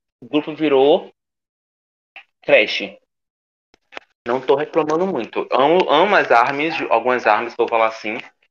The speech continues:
que, né, tem muita gente que é perfeição. Outra coisa aqui também,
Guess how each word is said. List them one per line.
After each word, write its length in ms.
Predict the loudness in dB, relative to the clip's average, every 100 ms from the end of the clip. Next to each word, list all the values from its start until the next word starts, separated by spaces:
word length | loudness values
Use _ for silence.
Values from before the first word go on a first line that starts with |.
| _ _ -8
que, 200 | -6 -6
né, 240 | -4 -2 -2 -4 -12 -18 -18 -10
tem 160 | -6 -4
muita 280 | -4 -2 -2
gente 280 | -4 -8 -10
que 140 | 0
é 240 | 2 2 -2 -2
perfeição. 560 | -2 0 -4 -4 -8 -10 -20 _ -20 _ _ _ -20 _ _ _ -14 0
Outra 380 | 2 2 2 -4
coisa 280 | 2 2 2
aqui 160 | -2 -4
também, 560 | -4 -2 -2 -4 -10